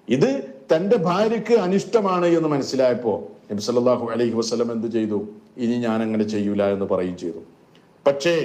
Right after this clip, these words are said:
അല്ലാഹു സുബ്ഹാനഹു വ തആല പ്രവാചകന്റെ ആ നിലപാടിനെ തിരുത്തി. വാനലോകത്ത് നിന്ന് ഭൂവനത്തിലേക്ക് വിശുദ്ധ ഖുർആനിൽ വചനം അവതരിപ്പിച്ചു. എടുത്തു പരിശോധിച്ചു നോക്ക്. വിശുദ്ധ ഖുർആനിലെ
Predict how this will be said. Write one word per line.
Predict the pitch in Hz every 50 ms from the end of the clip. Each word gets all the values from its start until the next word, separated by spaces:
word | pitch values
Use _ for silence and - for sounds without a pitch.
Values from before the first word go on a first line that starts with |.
| 107 - - - - - - _ _ _ -
അല്ലാഹു | 117 127 139 139 135 -
സുബ്ഹാനഹു | 131 - - 131 131 120 127 131 131 123 107 127
വ | 131 123 - 131
തആല | 123 123 123 120
പ്രവാചകന്റെ | 110 117 120 120 123 127 123 120 120 110 120 113 117 117
ആ | 117
നിലപാടിനെ | 113 113 113 117 107 113 110 104 107 107 107
തിരുത്തി. | 101 - 110 101 98 - - - - - - _ _ _ _ _ _ - _ -
വാനലോകത്ത് | 113 135 160 180 196 190 190 202 202 180 190 - - 180 185
നിന്ന് | 190 190 185 - -
ഭൂവനത്തിലേക്ക് | 156 175 180 196 202 196 196 185 - 196 202 202 196 196 - 196
വിശുദ്ധ | 196 196 196 214 220 196 180
ഖുർആനിൽ | 202 - 196 202 - 196 190 190 196 190 196
വചനം | 196 202 190 214 220 220 208
അവതരിപ്പിച്ചു. | 202 208 196 185 175 156 - 131 113 - 98 80 85 - - - - _ -
എടുത്തു | 139 151 175 - 202
പരിശോധിച്ചു | 202 202 190 190 185 - 214 220 202 196 - 185
നോക്ക്. | 165 147 117 117 131
വിശുദ്ധ | 135 123 - 170 160
ഖുർആനിലെ | 165 - 165 175 170 180 175 175 180 170 151